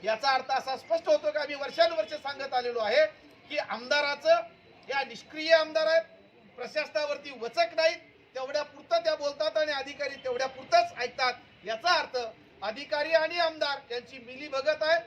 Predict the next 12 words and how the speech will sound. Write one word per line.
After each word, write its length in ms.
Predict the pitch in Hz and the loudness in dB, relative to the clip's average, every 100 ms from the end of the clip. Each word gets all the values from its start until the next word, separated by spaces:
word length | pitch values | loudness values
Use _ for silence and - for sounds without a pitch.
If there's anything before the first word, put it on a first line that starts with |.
| - - - | -8 -20 -14
अनेक 240 | 277 349 - | -10 -10 -10
मोठमोठ्या 460 | 302 302 302 285 285 | -12 -10 -8 -6 -4
कामांमध्ये 680 | 262 269 269 262 262 330 320 - - | -2 0 -2 -2 6 6 6 -2 -12
टक्केवारीचा 680 | 254 - 311 311 294 294 285 254 | -10 -2 2 4 2 -2 -6 -6
विषय 200 | 220 269 | -4 0
आहे 300 | 262 269 247 | 2 0 -4
असल्या 220 | - 262 | -6 -6
कारणानं 480 | 240 220 220 311 247 - - - | -4 -6 -2 -2 -2 -6 -8 -4
अधिकाऱ्यांवरती 680 | 226 262 254 247 240 - | -2 0 0 0 -4 -4
त्यांचा 280 | - 233 226 | -4 -4 -4
वचक 320 | 226 214 294 302 | -6 0 2 2
नाही 180 | 247 220 | 2 -4